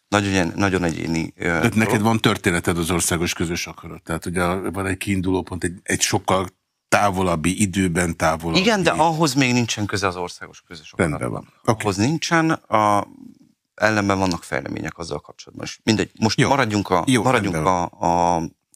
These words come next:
Speaker 1: kegyelmi botránynál. Az történt, hogy, mm, kirobbant a botrány, a, lemondtak, akik lemondtak, és ezzel párhuzamosan elindult egy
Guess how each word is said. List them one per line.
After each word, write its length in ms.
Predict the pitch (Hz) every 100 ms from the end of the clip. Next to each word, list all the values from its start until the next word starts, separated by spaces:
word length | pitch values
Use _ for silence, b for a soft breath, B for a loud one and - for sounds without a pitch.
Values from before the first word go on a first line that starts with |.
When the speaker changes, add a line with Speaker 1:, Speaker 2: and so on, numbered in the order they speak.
| -
Speaker 1:
kegyelmi 380 | 110 101 92
botránynál. 720 | 92 143 147 151 120 110 104 104 b b b b _
Az 320 | - 139 - _ -
történt, 600 | 113 127 - 120 104 -
hogy, 160 | 95
mm, 440 | 87 104 98 98 92 - - _
kirobbant 460 | - 104 87 82
a 40 | 107
botrány, 500 | - - 147 - 101 _ _ _ _
a, 480 | 95 92 90 85 69 - _ - 62 _ 60 -
lemondtak, 520 | 107 104 95 87 -
akik 260 | 90 85
lemondtak, 680 | - 156 139 98 98 92 -
és 320 | _ 87 87 -
ezzel 460 | 73 98 90 85
párhuzamosan 880 | 78 104 117 104 92 85 - 76 78
elindult 680 | - 98 92 80 78 80 - _
egy 500 | - 64 - -